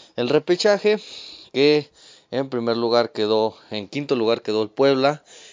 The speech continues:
que enfrentaba a su similar de Mazatlán, un partido donde fue de ida y vuelta, un partido donde se estuvo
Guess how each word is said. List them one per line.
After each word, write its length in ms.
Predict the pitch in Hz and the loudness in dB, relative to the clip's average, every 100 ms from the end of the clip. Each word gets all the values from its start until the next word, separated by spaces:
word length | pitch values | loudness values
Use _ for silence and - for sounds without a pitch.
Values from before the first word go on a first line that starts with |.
| _ - | _ -2
que 260 | 117 123 | 0 2
enfrentaba 560 | 117 - 101 95 110 110 | 0 -4 -10 0 4 4
a 40 | |
su 100 | 104 | 0
similar 420 | 101 107 101 104 101 | -8 -10 -4 -2 -2
de 80 | |
Mazatlán, 580 | 107 104 120 131 139 135 - - - - - | -4 -8 -6 2 2 2 -8 -20 -20 -18 -6
un 160 | 127 | 0
partido 500 | 131 120 107 135 135 | 4 4 4 2 4
donde 460 | 120 110 104 104 98 - - - - _ _ - - - _ | 4 2 0 0 0 -6 -20 -20 -20 _ _ -20 -20 -20 _
fue 260 | - 120 | -2 0
de 140 | 113 113 | 0 0
ida 160 | 117 | 0
y 80 | 110 | -2
vuelta, 580 | 113 135 127 127 123 113 - | 0 0 0 0 -2 -4 -10
un 140 | 117 107 | -10 -6
partido 400 | 107 101 113 113 | -6 -4 -4 -2
donde 220 | 104 101 | -4 -8
se 80 | 101 | -10
estuvo 500 | - 113 110 104 | -6 -2 0 -2